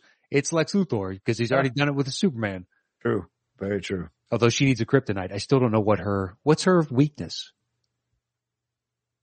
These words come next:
Speaker 2: Sentimentality? I don't
Speaker 1: <laughs>
Speaker 2: know.
Speaker 1: Exactly. I don't.
Speaker 2: I don't know what a weakness is.
Speaker 1: Uh,
Speaker 2: I don't know what a weakness is. I mean, in the comics, one version of her is, becomes an alcoholic,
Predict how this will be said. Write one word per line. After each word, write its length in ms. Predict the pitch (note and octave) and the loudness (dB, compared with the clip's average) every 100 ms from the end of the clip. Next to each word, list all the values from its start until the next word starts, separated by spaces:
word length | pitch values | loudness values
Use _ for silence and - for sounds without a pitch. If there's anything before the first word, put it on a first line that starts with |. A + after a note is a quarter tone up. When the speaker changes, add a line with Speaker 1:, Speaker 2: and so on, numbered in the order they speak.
| _ _ - | _ _ -12
Speaker 2:
Sentimentality? 1300 | - - - A#2 A2+ B2+ A#2 G2+ F3 C#3+ G#3+ D4 - _ _ | -2 0 2 2 2 2 2 2 0 0 -2 -6 -14 _ _
I 100 | E3 | -2
don't 160 | C4+ F#3 | 0 2
Speaker 1:
<laughs> 20 | |
Speaker 2:
know. 120 | E4+ | 2
Speaker 1:
Exactly. 600 | F#4 A3 B3 F3+ C#3+ A#2 | 2 2 0 0 0 0
I 140 | A2 C#3 | 0 0
don't. 300 | D3 C#3+ - - _ _ _ _ _ - | 0 0 -6 -20 _ _ _ _ _ -4
Speaker 2:
I 100 | F3+ | -4
don't 200 | - A#3+ | -8 -10
know 60 | G3+ | -6
what 100 | F#3+ | -2
a 40 | F3+ | -2
weakness 320 | C#3 - A2 - | -2 -6 -20 -20
is. 680 | - - _ _ _ _ _ _ _ _ _ _ _ - | -20 -20 _ _ _ _ _ _ _ _ _ _ _ 0
Speaker 1:
Uh, 600 | G#2+ G#2 G2+ F#2+ F2+ E2 - _ _ - G#2 - - - - - - | 4 6 6 6 4 -2 -10 _ _ -8 -6 -6 -10 -14 -18 -20 -6
Speaker 2:
I 40 | A#2 | -2
don't 160 | C#3+ | 0
know 120 | C#3 | 2
what 120 | E3+ D3 | 2 2
a 60 | |
weakness 440 | A#1+ - - - - | 0 -4 -10 -12 -12
is. 240 | - - - _ _ _ _ _ | -14 -18 -20 _ _ _ _ _
I 60 | A#2+ | 0
mean, 160 | C3+ C#3+ | 2 4
in 80 | |
the 80 | B2+ | 2
comics, 600 | - G#3+ G#3 C#3 - - | 2 2 4 2 -2 -10
one 380 | A#2+ C3 D#3+ E3+ | -6 0 2 4
version 320 | E3 F3+ E3 | 2 2 2
of 80 | B2 | 2
her 140 | A2+ | 2
is, 80 | G2+ | 0
becomes 320 | G2+ C#3 A#2+ | -2 -2 0
an 60 | G#2+ | 0
alcoholic, 680 | G#2+ - - D#3 G2+ - | -2 -2 0 2 0 -6